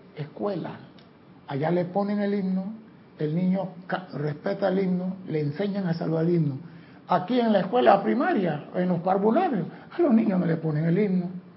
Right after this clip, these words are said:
El niño está tocando el himno, el niño sigue caminando normal, no se para a saludar, no hace nada. Porque si el niño le pusieran eso en la escuela, tuvieras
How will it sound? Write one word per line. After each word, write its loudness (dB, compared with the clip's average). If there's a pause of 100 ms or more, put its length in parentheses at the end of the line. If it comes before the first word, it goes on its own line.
(920)
El 4
niño 4
está 4
tocando 6
el 4
himno, 4
el 4
niño 4
sigue 0
caminando 2
normal, 0
no 2
se 0
para 2
a 0
saludar, 4
no 0
hace 0
nada. -2 (380)
Porque 2
si 0
el 2
niño 4
le 4
pusieran 4
eso 2
en 4
la 6
escuela, 6 (360)
tuvieras 2